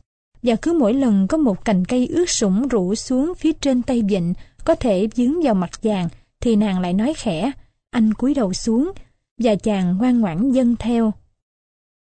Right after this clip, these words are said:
"Chúng ta chia tay nhau ở đây thôi," Olga nói, "tôi không đi xa nữa đâu." Kuzmin đưa mắt nhìn nàng,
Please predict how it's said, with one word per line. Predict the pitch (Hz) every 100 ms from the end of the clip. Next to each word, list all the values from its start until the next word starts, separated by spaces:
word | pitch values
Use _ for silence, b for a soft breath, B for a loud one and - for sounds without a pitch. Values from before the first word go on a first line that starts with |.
| _
"Chúng | - 294
ta | 294 233 220
chia | 208 269
tay | 262 247
nhau | 247 233
ở | -
đây | 226 247 -
thôi," | 247 247 220 - _ - 233
Olga | 214 214
nói, | 208 214 226 330 - _ _ _
"tôi | 262
không | 254 262
đi | 247 233
xa | - 247 233
nữa | 196 180 254
đâu." | 254 233 - - _ _ _ _ _ _ _ _ _ - -
Kuzmin | 262 247 240 240 226 226
đưa | 226 247
mắt | 262 349 233
nhìn | 220 185
nàng, | 190 185 170